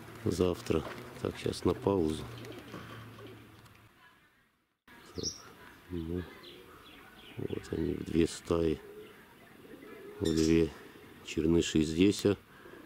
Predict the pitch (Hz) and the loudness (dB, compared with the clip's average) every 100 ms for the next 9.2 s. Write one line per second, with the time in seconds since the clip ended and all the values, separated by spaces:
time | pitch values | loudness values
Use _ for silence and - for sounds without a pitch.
0 | - - - - - - - - 85 82 | -20 -20 -18 -16 -16 -18 -20 -2 0 4
1 | 85 - 82 - - - 90 98 - 98 | 2 2 0 0 -2 0 4 4 6 8
2 | 95 - 95 92 92 92 82 - - - | 6 6 4 4 6 4 2 -6 -12 -14
3 | - - - - - - - - - - | -14 -16 -16 -16 -16 -18 -18 -20 -20 -16
4 | - - - - 95 85 82 85 80 - | -14 -14 -12 -4 0 0 2 4 4 2
5 | 82 82 80 80 - - 90 80 - 85 | 0 4 4 4 -2 0 2 2 2 2
6 | 90 101 98 101 - - - - - - | 6 6 8 6 4 -10 -20 -20 -20 -20
7 | - - - - - - 90 87 - - | -20 -20 -20 -18 -8 -4 0 0 -4 -16
8 | - - - - - - 85 80 82 - | -18 -14 -14 -14 -8 0 2 6 4 4
9 | 80 | 0